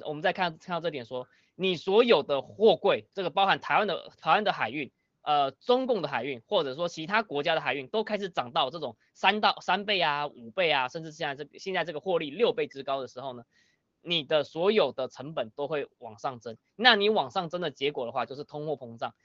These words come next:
那你美国，呃，那天郭先生也放了一个视频嘛，他就说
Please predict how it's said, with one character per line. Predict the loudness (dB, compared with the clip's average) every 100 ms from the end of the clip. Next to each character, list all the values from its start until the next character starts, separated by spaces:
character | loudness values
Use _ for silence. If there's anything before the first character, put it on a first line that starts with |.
| _
那 | 2
你 | 4 4
美 | 2 2
国， | 0 -8 -8 _
呃， | -2 0 0
那 | -4 -4
天 | -2 -2 -6 _
郭 | -6
先 | -6 -2
生 | -2 -2 -8
也 | -2
放 | 0
了 | 0
一 | -2
个 | -2
视 | -2 -6
频 | -8 -8
嘛， | -12 -8
他 | -6
就 |
说 | -2 -4